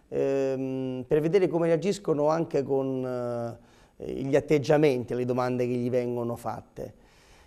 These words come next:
Io ragionavo e dicevo: "Perché un mi-, Renzi e Napolitano scelgono Poletti per quel ruolo?" In realtà sul tema più importante si mette un rappresentante delle cooperative.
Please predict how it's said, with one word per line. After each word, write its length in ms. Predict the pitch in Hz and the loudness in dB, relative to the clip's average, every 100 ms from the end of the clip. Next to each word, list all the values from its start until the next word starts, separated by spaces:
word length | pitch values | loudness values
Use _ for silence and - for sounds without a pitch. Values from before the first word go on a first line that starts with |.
| - | -6
Io 100 | 269 | 2
ragionavo 480 | 233 147 185 233 175 | 2 6 6 6 4
e 40 | |
dicevo: 280 | 143 - 170 | 0 2 2
"Perché 360 | 277 - - 127 | 2 -6 -4 -4
un 480 | 117 131 139 135 | -4 -4 -2 -2
mi-, 280 | 135 135 139 | 0 -2 -2
Renzi 560 | 135 135 175 180 175 147 | -4 -2 0 -2 -2 -2
e 20 | |
Napolitano 680 | 143 139 139 139 151 165 139 | 0 0 0 0 0 0 -2
scelgono 600 | - - 143 127 135 127 | -4 -2 -2 -2 -4 -4
Poletti 540 | 117 123 110 98 - 123 | -4 -4 -6 -10 -12 -8
per 200 | 123 117 | -8 -8
quel 160 | 127 | -10
ruolo?" 580 | 117 117 110 - - 101 _ _ _ - - - | -10 -10 -10 -12 -12 -14 _ _ _ -20 -12 0
In 160 | 202 | 4
realtà 680 | 233 233 - 269 277 269 - - _ - | 4 4 6 6 6 0 -12 -20 _ -18
sul 280 | - 175 175 | -4 0 4
tema 300 | 175 254 220 | 8 10 8
più 120 | 180 | 4
importante 1120 | 208 202 226 220 240 247 247 233 247 233 233 - - - _ _ | 4 8 8 8 4 4 2 2 6 6 4 -6 -20 -20 _ _
si 240 | - - 180 | -8 0 4
mette 380 | 185 151 - | 4 2 2
un 80 | 147 | 2
rappresentante 720 | 160 160 160 190 180 208 190 | 4 2 0 0 2 0 0
delle 180 | 143 143 | -2 0
cooperative. 840 | 135 135 127 127 117 - 110 104 | 0 0 0 -2 -6 -10 -10 -10